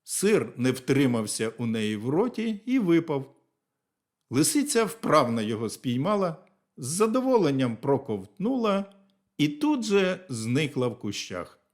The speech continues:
Ворона ще раз зробила паузу в своїй розповіді,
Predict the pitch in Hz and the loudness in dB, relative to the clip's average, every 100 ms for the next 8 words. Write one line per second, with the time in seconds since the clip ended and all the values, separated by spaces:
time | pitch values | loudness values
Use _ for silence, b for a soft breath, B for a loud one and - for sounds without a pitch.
0 | _ _ _ _ _ _ _ _ _ _ | _ _ _ _ _ _ _ _ _ _
1 | _ _ _ _ _ _ _ 110 196 254 | _ _ _ _ _ _ _ -2 2 2
2 | 233 220 - - - 143 135 123 123 127 | 2 0 -4 -6 0 2 2 2 0 0
3 | 117 113 107 139 180 190 170 165 - 165 | 0 0 0 0 0 0 0 -2 -2 0
4 | 160 160 156 151 151 143 135 135 131 | 0 0 -2 -2 -4 -2 -2 -4 -4